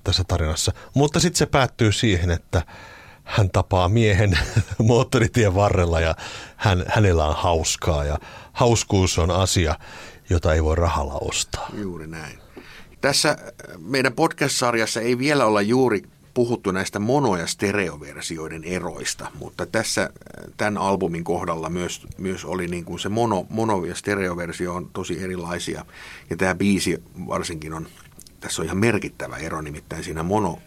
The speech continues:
Speaker 2: monoversiolla, joka tässä kohtaa vielä oli se, joista Beatlesit itsekin piittasivat, eli olivat mukana siinä miksauksessa ja muuten, niin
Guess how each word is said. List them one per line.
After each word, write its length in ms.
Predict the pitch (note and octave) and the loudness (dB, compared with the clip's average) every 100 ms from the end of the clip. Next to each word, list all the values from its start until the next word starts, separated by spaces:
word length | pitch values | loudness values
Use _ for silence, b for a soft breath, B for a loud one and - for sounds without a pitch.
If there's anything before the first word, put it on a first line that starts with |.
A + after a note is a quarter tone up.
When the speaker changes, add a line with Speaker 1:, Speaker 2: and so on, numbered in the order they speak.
| - - | -20 -14
Speaker 2:
monoversiolla, 800 | G2 G#2+ A#2 F2+ F2+ F2 F2+ E2+ | -6 -2 -2 -2 -2 -2 -4 -2
joka 260 | E2+ E2 E2+ | -4 -4 -4
tässä 320 | F#2+ - A#2+ | -4 -4 -4
kohtaa 440 | B2+ B2 - B2+ | -2 -2 -4 -4
vielä 260 | B2+ B2+ A2+ | -2 -2 -2
oli 220 | A#2+ A2+ | -4 -6
se, 140 | - A#2+ | -4 -2
joista 500 | A2 G2+ - G2 - B B B B - | -2 -4 -6 -10 -12 B B B B -4
Beatlesit 460 | A#2 G2+ F#2+ G2+ F#2 | -2 0 -2 -4 -4
itsekin 580 | A#2+ - - F#2 E2+ - B B B - | -4 -2 -4 -4 -8 -10 B B B 0
piittasivat, 800 | C#3 A#2+ - G2+ - E2 E2+ E2+ | 2 2 0 -4 -2 -4 -6 -6
eli 200 | E2+ F2 | -6 -6
olivat 340 | F#2 E2+ E2 | -6 -6 -6
mukana 420 | F#2+ F2+ F2+ D#2 | -6 -4 -4 -6
siinä 280 | - F2 F2+ - | -8 -8 -8 -8
miksauksessa 800 | F#2 - - F2 - D#2 - D#2 | -8 -6 -4 -4 -6 -8 -8 -8
ja 80 | |
muuten, 420 | F2 F2+ E2 E2 E2 | -4 -4 -4 -6 -6
niin 200 | E2+ | -6